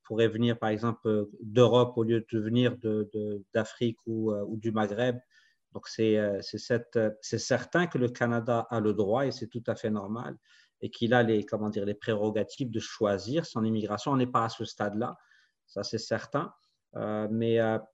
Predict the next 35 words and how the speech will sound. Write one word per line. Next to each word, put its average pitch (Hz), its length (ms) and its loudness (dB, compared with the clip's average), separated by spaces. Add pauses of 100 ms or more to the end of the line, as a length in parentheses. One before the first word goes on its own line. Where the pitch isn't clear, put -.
(200)
est-ce 107 240 -6
qu'on 113 160 -2
recherche, 117 800 -2
est-ce 120 120 -10
qu'on 113 160 -2
recherche 131 500 0
des 107 200 4
professionnels ? 120 640 -2
Est-ce - 180 -6
qu'on 117 160 -4
recherche 123 420 -2
des 113 120 -2
travailleurs ? 117 640 -4
Est-ce 120 200 -10
que, - 100 -18 (560)
qu'est-ce 147 160 4
qu'on 143 120 4
recherche 139 400 2
exactement ? 123 520 0
Qu'est-ce 143 200 0
que - 80 0
le 131 120 0
Canada 123 360 -2
recherche ? 107 500 -8
Donc, 120 180 -6 (180)
c'est, 120 420 -2 (560)
c'est - 160 -2
un 139 60 4
peu 175 160 6
délicat 147 500 6
de 127 120 4
répondre 123 520 2
à 117 80 4
cette 120 280 -4
question-là. 123 960 0